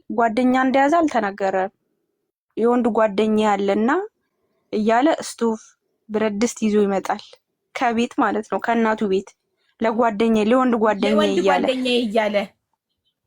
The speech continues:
Speaker 1: አዎ፣ ለእኔ ደግሞ ምን ይለኛል? ለእናቴ ነግሪያት፣ ፍቅረኛ እንደያዝኩኝ ለእናቴ ነግሪያት፣ እናቴ ናት የላከችልሽ ይለኛል፣ ለእኔ ማለት ነው።
Speaker 2: ኦኬ፣ ኦኬ።
Speaker 1: ለእነሱ ሌላ፣ ለእኔ ሌላ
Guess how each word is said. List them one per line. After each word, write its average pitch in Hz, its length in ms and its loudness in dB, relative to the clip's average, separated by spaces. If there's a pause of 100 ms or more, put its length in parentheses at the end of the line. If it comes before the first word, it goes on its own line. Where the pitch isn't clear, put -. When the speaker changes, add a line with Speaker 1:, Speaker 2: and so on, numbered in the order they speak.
(1200)
Speaker 1:
አዎ፣ 214 320 2
ለእኔ 254 300 2
ደግሞ 294 240 4
ምን 302 160 6
ይለኛል? 311 520 6
ለእናቴ 262 440 0 (120)
ነግሪያት፣ 277 560 0 (200)
ፍቅረኛ 233 440 -2
እንደያዝኩኝ 233 500 -2
ለእናቴ 233 440 0
ነግሪያት፣ 285 460 0
እናቴ 247 400 0
ናት 233 200 0
የላከችልሽ 220 760 -2
ይለኛል፣ 202 500 -4 (100)
ለእኔ 220 320 2
ማለት 220 340 2
ነው። - 140 -12 (440)
Speaker 2:
ኦኬ፣ - 340 -20 (840)
ኦኬ። 220 460 -14 (280)
Speaker 1:
ለእነሱ 269 420 2 (100)
ሌላ፣ 294 220 4 (160)
ለእኔ 240 360 2
ሌላ 214 200 2